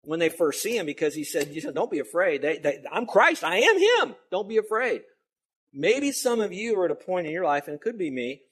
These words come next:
that we go through this traumatic thing. We finally get to the level to realize that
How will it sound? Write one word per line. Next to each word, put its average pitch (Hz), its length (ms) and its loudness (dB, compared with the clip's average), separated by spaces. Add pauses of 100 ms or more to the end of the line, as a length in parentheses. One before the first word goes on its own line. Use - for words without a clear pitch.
(260)
that 170 180 2
we 170 80 2
go 214 200 6
through 269 140 -2
this 233 140 0
traumatic 165 480 2
thing. 156 200 -2
We 151 120 -2
finally 247 380 0
get 214 160 -2
to 190 60 -6
the 175 100 6
level 165 280 4
to 151 80 0
realize 151 460 4
that 151 160 -2